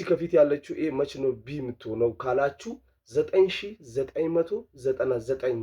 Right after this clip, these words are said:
ሲሆን ሶስቱ ኤ አንድ፣ ሁለቱ ኤ ይሆንና አንደኛዋ ቢ ሆና ቀጥሎ ደግሞ ያለው ላይ አንድ ቁጥር ይሆንና ዜሮ ዜሮ ይሆናል ማለት ነው። ግን የመጀመሪያ ተመዝጋቢ የሚሆነው መኪና ወይንም የመጀመሪያ ታርጋውን የሚወስድ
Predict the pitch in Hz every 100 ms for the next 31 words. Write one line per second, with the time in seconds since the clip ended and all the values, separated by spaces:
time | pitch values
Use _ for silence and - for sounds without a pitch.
0 | 117 - 160 269 370 _ _ _ _ _
1 | _ _ _ _ - 196 196 - 220 180
2 | 202 269 - _ _ _ _ _ _ _
3 | _ _ _ - - _ - 156 165 165
4 | 214 214 196 185 170 156 156 156 147 143
5 | 143 151 123 123 147 135 151 294 - _
6 | _ - - 147 156 151 127 123 131 117
7 | 113 127 143 - - - 139 143 123 123
8 | 123 117 117 131 160 107 104 98 95 95
9 | 90 98 127 131 95 85 - _ _ _
10 | - 151 190 202 202 190 185 180 160 -
11 | 127 117 123 117 113 110 104 101 92 -
12 | 95 95 127 156 _ _ _ 170 190 175
13 | 180 175 185 208 _ _ _ 160 147 143
14 | 151 139 139 151 151 147 135